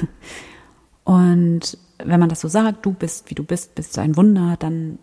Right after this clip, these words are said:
klingt das erstmal so platt, wie so ein Spruch, den man sagt, weil es irgendwie gut tut, das zu hören <laughs> oder so. Aber letzten Endes ist es eine ganz, ganz tiefe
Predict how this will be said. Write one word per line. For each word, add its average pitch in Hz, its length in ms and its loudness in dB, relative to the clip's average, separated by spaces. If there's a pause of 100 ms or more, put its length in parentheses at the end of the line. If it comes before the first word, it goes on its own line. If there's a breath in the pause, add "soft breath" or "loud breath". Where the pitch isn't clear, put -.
klingt 180 200 -8
das 165 100 -12
erstmal 156 260 -2
so 151 220 -4 (340)
platt, - 460 -2
wie 156 80 -6
so 156 120 -2
ein 151 280 0 (260 loud breath)
Spruch, - 400 -2
den 156 140 -2
man 151 140 2
sagt, 165 320 0
weil 160 80 0
es - 60 -8
irgendwie 151 500 -2 (180)
gut 220 220 2
tut, 180 220 -2
das - 140 -6
zu 170 140 -2
hören 190 340 4
<laughs> - 100 -4
oder 196 240 4
so. 175 220 -2 (2000 loud breath)
Aber 190 200 2
letzten 190 360 2
Endes 220 580 4 (1120)
ist - 200 0
es - 120 -6
eine 180 180 2
ganz, 233 560 2 (160)
ganz 185 340 2
tiefe 202 840 0